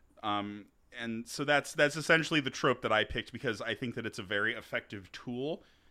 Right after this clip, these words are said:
used a lot, and a lot of the times that it is u-, used in movies, it's usually a very good movie most of the time.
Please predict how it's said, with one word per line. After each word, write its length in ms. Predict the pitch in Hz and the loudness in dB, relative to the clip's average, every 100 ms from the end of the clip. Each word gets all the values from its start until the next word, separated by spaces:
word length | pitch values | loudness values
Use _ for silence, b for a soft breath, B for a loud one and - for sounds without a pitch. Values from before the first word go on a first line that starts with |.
| - | -8
used 240 | 127 127 | -6 -4
a 40 | 135 | -2
lot, 260 | 135 165 | 2 2
and 100 | 175 | 0
a 40 | 135 | 2
lot 200 | 135 151 | 4 4
of 60 | |
the 40 | 160 | 4
times 220 | 160 160 | 2 2
that 80 | 143 | 2
it 100 | 127 | 2
is 160 | 131 143 | 0 0
u-, 240 | 170 214 - | -2 -4 -6
used 420 | 151 160 180 196 | -6 -4 -4 -4
in 180 | 190 170 | -4 -2
movies, 360 | 170 202 233 - | 0 2 0 0
it's 300 | 135 - - - | -2 -2 -6 -2
usually 340 | 120 156 180 | 0 0 0
a 40 | 110 | 2
very 260 | 113 107 | 2 2
good 240 | 90 104 92 | 0 -4 -4
movie 340 | 98 90 95 | -6 -4 -4
most 260 | 95 95 - | -4 -6 -8
of 60 | |
the 60 | 95 | -8
time. 360 | 113 90 92 | -6 -6 -6